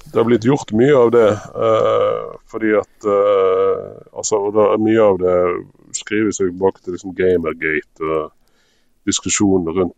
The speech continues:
det, da, og da var det flere på ytre høyre som på en måte så sitt snitt, eh, til å bruke det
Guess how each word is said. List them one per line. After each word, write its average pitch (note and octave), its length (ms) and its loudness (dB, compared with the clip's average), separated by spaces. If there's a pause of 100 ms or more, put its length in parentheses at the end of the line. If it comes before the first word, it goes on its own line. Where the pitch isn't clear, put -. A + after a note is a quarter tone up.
det, F2+ 180 2
da, F#2 60 2
og G2 240 4
da G2+ 80 0
var G2+ 160 2
det - 80 -10
flere F#2 560 0 (160)
på - 160 -12
ytre D#2 320 -12
høyre E2+ 280 -2
som D2 200 -14
på E2+ 160 -16
en F#2 160 -6
måte - 160 -20
så F#2 240 -6
sitt - 240 -10
snitt, - 480 -10 (160)
eh, F#2 480 -2 (240)
til F#2 240 -4
å E2 160 -6 (320)
bruke F#2+ 480 -8
det F#2 140 2